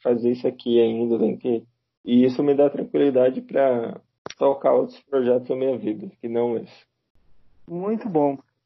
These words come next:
Speaker 2: Infelizmente, o nosso tempo já está acabando. Agradecemos a presença do Vanson Richard Gomes da Silva, engenheiro em meca-, em automação e controle, que esteve essa noite conosco, compartilhando um pouquinho da experiência dele, né?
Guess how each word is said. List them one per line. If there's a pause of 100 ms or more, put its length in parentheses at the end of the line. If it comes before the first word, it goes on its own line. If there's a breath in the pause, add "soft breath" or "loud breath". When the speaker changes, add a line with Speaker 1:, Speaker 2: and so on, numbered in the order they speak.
(160)
Speaker 2:
Infelizmente,
o
nosso
tempo
já
está
acabando. (320)
Agradecemos
a
presença
do
Vanson
Richard (480)
Gomes
da
Silva,
engenheiro
em (320)
meca-, (120)
em
automação
e
controle, (520)
que (240)
esteve
essa
noite
conosco,
compartilhando
um
pouquinho
da
experiência
dele,
né?